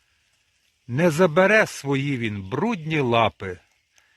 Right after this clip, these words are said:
і не один буде ще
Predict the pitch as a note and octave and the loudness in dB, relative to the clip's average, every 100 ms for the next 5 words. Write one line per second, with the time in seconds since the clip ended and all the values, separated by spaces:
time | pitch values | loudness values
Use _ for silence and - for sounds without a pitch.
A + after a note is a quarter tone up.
0 | _ _ _ _ _ D3 C3+ B2 B2 B2 | _ _ _ _ _ -2 2 2 0 -4
1 | B2 G#3+ A#3+ G3+ _ _ _ G2+ G#2 A2 | 0 0 0 -2 _ _ _ -14 -8 -4
2 | G#2 G3 F3 - D#3+ D3+ | 0 0 0 -4 -4 -4